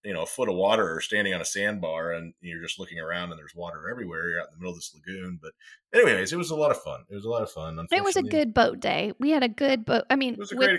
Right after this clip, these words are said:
Speaker 2: the,
Speaker 1: experience,
Speaker 2: it,
Speaker 1: other
Speaker 2: with
Speaker 1: than
Speaker 2: the
Speaker 1: Meg.
Speaker 2: exception of me.
Speaker 1: Throwing
Speaker 2: Uh,
Speaker 1: up, chumming
Speaker 2: yeah.
Speaker 1: the waters.
Speaker 2: I chummed the waters for everybody. That was a gross experience. I, I will tell you, I, I per-, much prefer throwing up over the side of a boat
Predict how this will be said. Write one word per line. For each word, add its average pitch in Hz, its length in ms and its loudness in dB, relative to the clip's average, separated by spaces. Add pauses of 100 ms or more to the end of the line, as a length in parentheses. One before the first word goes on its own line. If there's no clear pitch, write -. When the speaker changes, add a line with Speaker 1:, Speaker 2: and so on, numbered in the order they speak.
Speaker 2:
the, - 180 0
Speaker 1:
experience, - 240 -6
Speaker 2:
it, - 160 4
Speaker 1:
other 107 80 0
Speaker 2:
with 107 100 2
Speaker 1:
than 185 120 -2
Speaker 2:
the - 60 -2
Speaker 1:
Meg. - 60 0
Speaker 2:
exception 240 640 0
of 220 240 0 (160)
me. 208 360 -4 (680)
Speaker 1:
Throwing 82 220 0
Speaker 2:
Uh, - 60 0
Speaker 1:
up, - 180 -10 (160)
chumming 107 320 2
Speaker 2:
yeah. 98 40 0
Speaker 1:
the 90 80 -2
waters. 82 520 0 (360)
Speaker 2:
I 240 120 0
chummed 233 400 -2
the 240 180 -2
waters 214 520 -4
for - 140 -8
everybody. - 540 -8
That 262 220 2
was 240 180 0
a 233 60 -2
gross 226 280 -4
experience. 226 540 -6
I, 247 140 6 (260)
I 233 200 0
will 240 180 2
tell 247 220 0
you, 226 260 0 (500)
I, - 80 -12 (260)
I - 40 -2
per-, - 260 0
much 233 460 4
prefer 226 760 0 (960)
throwing 240 380 6
up 214 160 4
over 220 200 2
the 214 100 0
side 233 300 6
of 240 80 2
a 240 80 4
boat 220 500 8